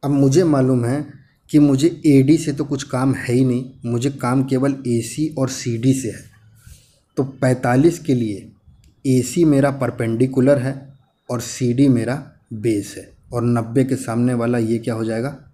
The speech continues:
हाइपोटेन्यूज। तो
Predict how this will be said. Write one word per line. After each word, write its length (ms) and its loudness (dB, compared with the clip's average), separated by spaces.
हाइपोटेन्यूज। 720 -10
तो 60 -2